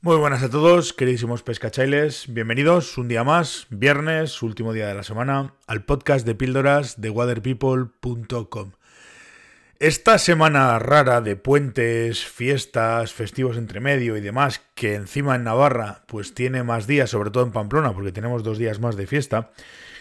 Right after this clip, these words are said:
pues ha sido una semana bastante intensa en cuanto a entrenamiento. Prácticamente, pues, salvo uno o dos días, hemos estado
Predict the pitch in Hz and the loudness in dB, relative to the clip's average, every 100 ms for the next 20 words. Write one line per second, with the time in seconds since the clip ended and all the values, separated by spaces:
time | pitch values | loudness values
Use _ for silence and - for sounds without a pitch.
0 | - - _ 104 107 - 117 131 135 - | -20 -20 _ -4 -2 4 6 8 6 4
1 | 135 139 135 123 123 123 139 143 131 127 | 0 2 2 0 0 2 4 4 4 0
2 | 117 139 131 135 117 156 151 127 117 113 | 0 2 2 0 2 2 2 -2 -4 -4
3 | 107 107 107 104 104 160 139 80 - 110 | -4 -4 -6 -4 0 0 0 -6 -6 -6
4 | 113 120 123 120 131 131 - - 98 - | -4 -4 -4 -2 -2 -2 -6 -18 -14 -10
5 | - 98 92 95 104 131 135 110 113 127 | -8 -8 -10 -12 -6 -4 -2 -2 0 -2
6 | 117 131 151 131 113 120 113 104 123 123 | 0 0 -2 -4 -10 -8 -6 0 2 0
7 | - | -4